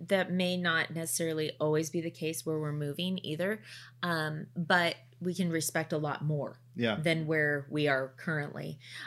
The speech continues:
Speaker 1: Um, we want to be able to obey the scripture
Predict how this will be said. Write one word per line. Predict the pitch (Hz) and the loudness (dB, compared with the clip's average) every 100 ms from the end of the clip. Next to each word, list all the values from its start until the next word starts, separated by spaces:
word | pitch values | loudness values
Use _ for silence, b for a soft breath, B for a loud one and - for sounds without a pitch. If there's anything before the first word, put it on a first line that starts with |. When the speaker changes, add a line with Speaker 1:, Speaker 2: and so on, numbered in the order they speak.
| - | -2
Speaker 1:
Um, | 170 160 156 - | 4 4 4 2
we | 165 190 | 4 4
want | 156 156 175 202 | 4 6 6 6
to | - 160 | 0 0
be | 170 - | 0 2
able | 147 156 170 | 2 2 -2
to | - 175 151 | 0 2 2
obey | 147 147 147 | 2 2 2
the | 151 | 2
scripture | 185 226 151 - 180 170 170 | 2 2 0 0 2 2 0